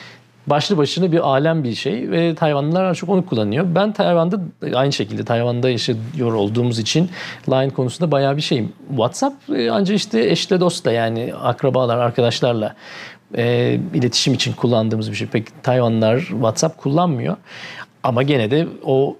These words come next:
şeyi ben de gördüm yani bana da ulaştı ne denir? E, geri bildirim. Çünkü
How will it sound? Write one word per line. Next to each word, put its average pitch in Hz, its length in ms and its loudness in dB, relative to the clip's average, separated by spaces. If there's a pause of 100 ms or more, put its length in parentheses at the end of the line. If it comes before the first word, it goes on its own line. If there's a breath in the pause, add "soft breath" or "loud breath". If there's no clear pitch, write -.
(120)
şeyi 143 260 0
ben 147 160 2
de 151 60 2
gördüm 139 360 4
yani 104 260 -2
bana 98 240 -2
da 131 40 0
ulaştı 120 460 0
ne 107 120 0
denir? 101 360 -4 (240)
E, 107 380 -2 (580)
geri 110 260 2
bildirim. 113 400 2
Çünkü 156 360 2